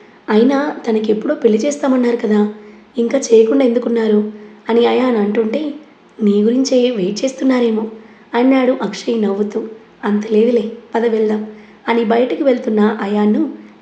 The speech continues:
లేచి హత్తుకుని, "మూవీలో కొరియోగ్రాఫర్గా ఛాన్స్ వచ్చినందుకు కంగ్రాట్స్," అన్నాడు. "థ్యాంక్ యూ బావా," అని హ్యాపీగా తిరిగి హత్తుకుని వదిలి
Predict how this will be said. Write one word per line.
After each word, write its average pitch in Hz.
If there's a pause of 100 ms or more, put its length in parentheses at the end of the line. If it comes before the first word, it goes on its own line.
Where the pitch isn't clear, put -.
లేచి 226
హత్తుకుని, 208 (760)
"మూవీలో 240
కొరియోగ్రాఫర్గా 226
ఛాన్స్ 214
వచ్చినందుకు 214
కంగ్రాట్స్," 233
అన్నాడు. 208 (440)
"థ్యాంక్ 208
యూ 233
బావా," 208 (520)
అని 233
హ్యాపీగా 240
తిరిగి 214
హత్తుకుని 208
వదిలి 214